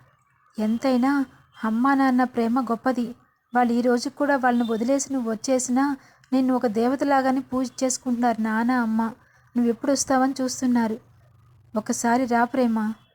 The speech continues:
నిన్ను అమ్మ, నాన్న, అమ్మ ఇద్దరు ప్రేమగా చూసుకుని ఎన్ని రోజులైందో.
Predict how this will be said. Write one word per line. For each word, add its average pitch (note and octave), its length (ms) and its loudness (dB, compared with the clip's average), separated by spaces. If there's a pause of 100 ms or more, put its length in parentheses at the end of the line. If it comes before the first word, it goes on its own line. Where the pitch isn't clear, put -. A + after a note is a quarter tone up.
(220)
నిన్ను A#3 240 0
అమ్మ, A#3 380 0 (320)
నాన్న, A#3+ 340 2
అమ్మ B3 600 0 (320)
ఇద్దరు A#3+ 300 0
ప్రేమగా C4 520 0
చూసుకుని C4 380 -2
ఎన్ని A#3+ 140 2
రోజులైందో. B3 680 0